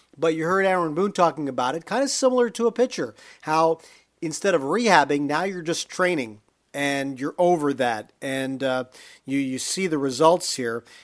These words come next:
and, uh, you know, we'll s-, it'll be interesting to see what the Yankees get from Aaron Hicks. Remember, you still have Brett Gardner here, who can spell Hicks in center,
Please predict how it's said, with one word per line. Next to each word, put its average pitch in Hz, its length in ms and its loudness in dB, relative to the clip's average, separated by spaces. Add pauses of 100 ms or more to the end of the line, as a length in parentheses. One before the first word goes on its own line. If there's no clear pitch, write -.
(120)
and, 135 420 -4
uh, 131 240 -2 (240)
you 147 140 -8
know, 139 40 -6
we'll 135 200 0
s-, 147 100 -2
it'll 165 160 -4
be 156 80 2
interesting 185 380 -4
to 175 60 -2
see 202 260 -2
what 156 300 0
the 175 80 -10
Yankees 160 440 -2
get 196 320 -2 (240)
from 151 180 0
Aaron 135 360 -2
Hicks. 123 280 -10
Remember, 156 220 -4
you 147 100 -4
still 156 180 -4
have 135 120 -4
Brett 143 220 -4
Gardner 185 340 4
here, 208 240 -2
who 185 140 -2
can 139 160 -10
spell 160 460 0
Hicks 175 340 -6
in 143 160 -4
center, 214 440 -2